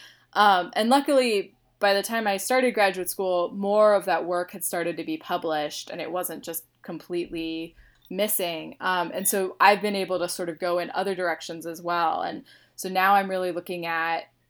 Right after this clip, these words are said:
women and violence more broadly, um,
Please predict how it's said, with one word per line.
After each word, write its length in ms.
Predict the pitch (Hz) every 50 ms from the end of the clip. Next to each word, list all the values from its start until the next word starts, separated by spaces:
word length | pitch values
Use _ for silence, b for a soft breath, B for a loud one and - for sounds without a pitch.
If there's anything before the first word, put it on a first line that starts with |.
| _ _ -
women 500 | 185 175 175 196 208 208 202 190 185 180
and 180 | 175 170 170 160
violence 560 | 180 170 165 175 175 175 170 170 160 - -
more 160 | 170 165 165
broadly, 800 | 160 - 170 170 170 170 165 160 165 160 160 156 151 156 160 b b b b b b b
um, 480 | - 175 175 165 165 160 165 165 170 -